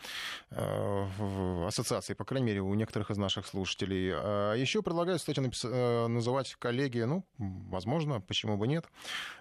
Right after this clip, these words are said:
э, подводя итоги голосования. Семьдесят семь процентов наших слушателей все-таки считают, предпочитают называть С Ш А врагом. А, ну, особенно, я так понимаю, сейчас, может быть, в начале недели это было бы по-другому,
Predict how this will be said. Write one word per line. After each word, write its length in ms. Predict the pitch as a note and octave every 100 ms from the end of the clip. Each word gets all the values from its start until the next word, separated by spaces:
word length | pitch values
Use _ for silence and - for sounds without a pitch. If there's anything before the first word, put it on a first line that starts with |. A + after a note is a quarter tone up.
| -
э, 480 | A#2+ A#2+ A#2 A#2 A#2
подводя 400 | C3+ B2+ E3+ G3+
итоги 260 | D3 D#3+ C3
голосования. 840 | A#2 B2+ A#2+ B2 B2+ A#2+ G2+ E2 D#2+ - - _ _ -
Семьдесят 360 | - E3 C#3+
семь 200 | - C#3+
процентов 540 | A#2+ C3 - D#3+ C3 G2 - -
наших 320 | A2+ A2+ -
слушателей 480 | C3+ B2 A2 G2 E2+
все-таки 280 | - - G#2
считают, 460 | - A2+ G#2 F2+ -
предпочитают 520 | - G#2 A#2 - G#2+ -
называть 380 | F#2+ A2 F2+
С 80 | -
Ш 160 | - G2+
А 20 |
врагом. 480 | G2 A2+ C#3 F#3 F#3+ - - - _ G#2+
А, 360 | G#2 G#2 G2+
ну, 200 | A2 F3 -
особенно, 380 | - - A#2+ G#2
я 60 | G2
так 140 | -
понимаю, 360 | G#2 G#2+ G2+ F2+
сейчас, 300 | - F2+ -
может 200 | A2+ A2
быть, 320 | G2 - - -
в 140 | F#2+
начале 340 | G2+ A#2+ F#3 D3+
недели 260 | B2+ A#2
это 120 | A2 A2
было 160 | B2
бы 80 | A#2
по-другому, 680 | B2+ C3 D3+ F#3+ C3 F#2